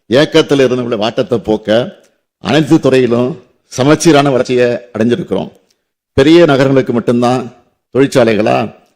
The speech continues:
பாலங்களா, சாலைகளா, நூலகங்களா, கல்லூரிகளா, உட்கட்டமைப்பு வசதிகளான்னு சலிப்போடு கேட்டதை மாத்தி எல்லா பகுதிகளுக்கும், அனைத்து பகுதிகளுக்கும், அனைத்து மாவட்டங்களுக்கும் அனைத்தையும் கொண்டு சென்றிருக்கிறோம்.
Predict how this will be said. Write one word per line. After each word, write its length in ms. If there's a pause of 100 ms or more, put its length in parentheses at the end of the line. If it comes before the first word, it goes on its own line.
(320)
பாலங்களா, 520 (520)
சாலைகளா, 580 (600)
நூலகங்களா, 600 (540)
கல்லூரிகளா, 580 (580)
உட்கட்டமைப்பு 420
வசதிகளான்னு 580 (640)
சலிப்போடு 500
கேட்டதை 520
மாத்தி 360 (640)
எல்லா 560
பகுதிகளுக்கும், 720 (360)
அனைத்து 480
பகுதிகளுக்கும், 760 (340)
அனைத்து 420
மாவட்டங்களுக்கும் 800 (320)
அனைத்தையும் 520
கொண்டு 260
சென்றிருக்கிறோம். 540